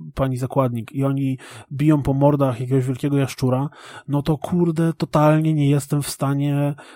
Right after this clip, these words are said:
y, n-, nie czuć tego, że to wygląda jak, no, jak, jak wiesz, jak, jak jakiś taki serial animowany z Cartoon Network, czy tam z jakiegoś innego Kids X coś tam, Kids Action,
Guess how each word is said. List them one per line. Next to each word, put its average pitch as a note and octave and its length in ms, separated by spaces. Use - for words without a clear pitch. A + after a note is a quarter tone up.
y, - 20
n-, D3 140
nie E3 200
czuć - 320
tego, D#3+ 580
że E3 180
to F3 120
wygląda F3 440
jak, F3+ 300
no, F#3 140
jak, F3+ 240
jak F3 160
wiesz, E3 260
jak, E3+ 200
jak F3+ 140
jakiś F#3 220
taki - 200
serial F#3 300
animowany D3+ 640
z - 120
Cartoon C#3+ 320
Network, C#3+ 340
czy C#3+ 100
tam C#3 140
z C3 60
jakiegoś C3+ 280
innego C#3 260
Kids - 440
X - 220
coś C#3+ 220
tam, C3+ 360
Kids - 320
Action, D3 540